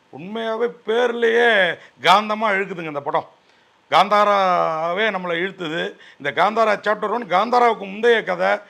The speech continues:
காந்தாராங்கிற அந்த ஹீரோ எப்படி தோன்றினாரு, பர்மே அப்படிங்கிற அந்த கேரக்டர், தெய்வ குழந்தைங்க அவரு. படத்துலயும் தெய்வமாவே விஸ்வரூபம் எடுக்கிறாரு. மனுஷனா என்னை விட சாதாரணமா இருக்காரு.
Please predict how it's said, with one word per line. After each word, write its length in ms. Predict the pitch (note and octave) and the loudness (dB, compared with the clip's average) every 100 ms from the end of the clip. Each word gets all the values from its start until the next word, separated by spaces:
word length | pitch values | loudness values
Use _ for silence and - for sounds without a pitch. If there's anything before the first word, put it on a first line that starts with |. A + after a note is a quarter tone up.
| - _ | -20 _
காந்தாராங்கிற 640 | D#3+ G3+ G#3+ G#3+ G#3+ A#3 | 0 2 4 4 2 0
அந்த 260 | A3+ G3 F3+ | -2 -2 -4
ஹீரோ 280 | E3 A#3+ A3+ | -4 0 0
எப்படி 260 | F#3 G#3 F#3+ | 0 -8 -6
தோன்றினாரு, 680 | G#3 G#3+ G3 F3+ E3 D3+ - _ _ _ - | -8 -6 -4 -4 -2 -4 -8 _ _ _ 0
பர்மே 400 | F3+ G3 G3 D#3+ - | 0 0 -4 -4 -8
அப்படிங்கிற 280 | D#3+ F#3 F#3 | -6 -4 -4
அந்த 200 | E3+ D3+ | -4 -4
கேரக்டர், 540 | F3 G3+ D#3 D3 C3 - _ _ _ _ _ _ _ _ _ _ A2+ | 0 0 0 -8 -14 -14 _ _ _ _ _ _ _ _ _ _ 2
தெய்வ 300 | G3+ C#4 D4 | 4 4 2
குழந்தைங்க 400 | G3+ F#3+ F3 D#3 | 2 -2 -4 -4
அவரு. 360 | D3 C#3+ D#3 - _ _ _ _ | -6 -6 -12 -18 _ _ _ _
படத்துலயும் 460 | E3 G#3 A3 A#3 A#3+ | 2 2 -2 -4 0
தெய்வமாவே 840 | F3+ G#3+ A3+ A3+ A3+ B3+ G#3+ D#3+ - _ | 2 4 4 4 6 6 6 2 -6 _
விஸ்வரூபம் 500 | E3 F3+ A3+ G#3 F#3 | -10 -6 -2 -2 -2
எடுக்கிறாரு. 480 | E3+ D#3+ E3+ D#3 E3+ - - C#3+ | -6 -4 -4 -4 -8 -12 -8 -2
மனுஷனா 420 | F#3 A3 A#3 B3 | 0 0 -2 0
என்னை 260 | F#3+ G3 A3 | 0 0 0
விட 340 | A#3 C4 G#3 - - | 2 2 0 -8 0
சாதாரணமா 420 | F#3+ G#3 G#3 A3+ | 0 2 -2 0
இருக்காரு. 520 | A3+ F#3 F3+ E3+ G#3+ | -2 0 -4 -4 -8